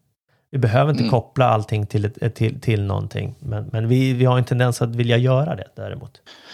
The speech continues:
Speaker 2: Ja, min hjärna vill ju gärna göra det så att jag, så att jag förstår logiken eller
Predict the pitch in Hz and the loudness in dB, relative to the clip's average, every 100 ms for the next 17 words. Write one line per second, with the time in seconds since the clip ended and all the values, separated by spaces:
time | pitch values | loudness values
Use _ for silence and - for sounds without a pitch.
0 | - - - _ - 127 147 165 139 104 | -20 -18 -18 _ 0 4 4 4 4 2
1 | 107 107 107 101 92 95 98 98 98 98 | 2 4 4 4 2 2 2 2 2 0
2 | 107 - 98 98 - 113 101 98 - 95 | -2 0 0 2 0 -2 -2 -4 0 0
3 | 92 - - - 101 - 117 104 101 98 | 0 -6 -18 -4 -4 0 2 4 4 2
4 | 101 98 - 98 95 92 92 | 2 0 0 0 2 2 2